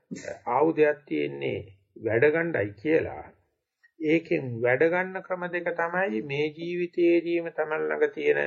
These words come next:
ඒ අනුසය කෙලෙස්. එහෙම නැත්නම්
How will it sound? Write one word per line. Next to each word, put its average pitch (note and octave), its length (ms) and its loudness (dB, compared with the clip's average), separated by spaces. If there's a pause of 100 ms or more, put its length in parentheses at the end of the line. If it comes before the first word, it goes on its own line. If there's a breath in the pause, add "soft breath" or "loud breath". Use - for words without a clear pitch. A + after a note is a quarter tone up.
(580 soft breath)
ඒ B2+ 220 0 (160)
අනුසය D#3 460 0 (120)
කෙලෙස්. A#2 400 0 (720)
එහෙම C3+ 160 4
නැත්නම් B2 460 0